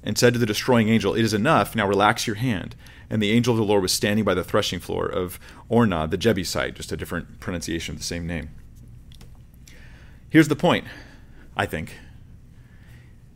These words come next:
The last one was, "If not for the intercession of Moses," who's like Christ,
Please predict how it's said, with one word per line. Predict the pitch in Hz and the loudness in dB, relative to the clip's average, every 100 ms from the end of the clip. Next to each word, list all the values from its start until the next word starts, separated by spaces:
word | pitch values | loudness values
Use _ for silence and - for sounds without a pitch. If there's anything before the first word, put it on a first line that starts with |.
| - - 117 | -20 -12 2
The | |
last | 123 135 | 4 4
one | 139 | 4
was, | 123 110 | 2 2
"If | 110 120 | -2 2
not | 117 104 | 2 2
for | 120 | 0
the | 107 | 2
intercession | 113 110 113 - 92 | 2 2 2 0 -4
of | 95 | 0
Moses," | 127 110 95 - | 0 2 -2 -4
who's | 92 80 - | -8 -8 -8
like | 87 - | -8 -6
Christ, | - 73 82 - | -6 -8 -10 -18